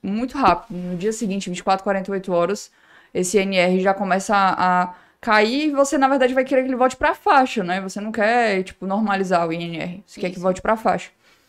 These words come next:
Speaker 1: Então, você pode tanto suspender, quanto você pode suspender e fazer uma dose do, da vitamina K, uma dose mais baixa. Fala-se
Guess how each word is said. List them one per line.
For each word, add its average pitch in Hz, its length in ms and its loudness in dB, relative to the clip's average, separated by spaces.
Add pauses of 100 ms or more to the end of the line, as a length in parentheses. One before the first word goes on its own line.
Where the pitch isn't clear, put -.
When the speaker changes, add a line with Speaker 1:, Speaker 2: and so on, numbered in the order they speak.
(380)
Speaker 1:
Então, 196 400 0 (880)
você 180 220 2
pode 196 300 6
tanto 226 360 0
suspender, 220 840 0 (580)
quanto 262 1040 0
você 240 160 -4
pode 208 220 0
suspender 247 640 2
e 254 120 -2
fazer 277 360 4
uma 254 180 4
dose 220 400 4
do, 220 220 0
da 220 120 0
vitamina 226 400 -2
K, 214 360 2
uma 185 120 -4
dose 190 220 4
mais 226 220 2
baixa. 190 360 4 (560)
Fala-se 190 540 4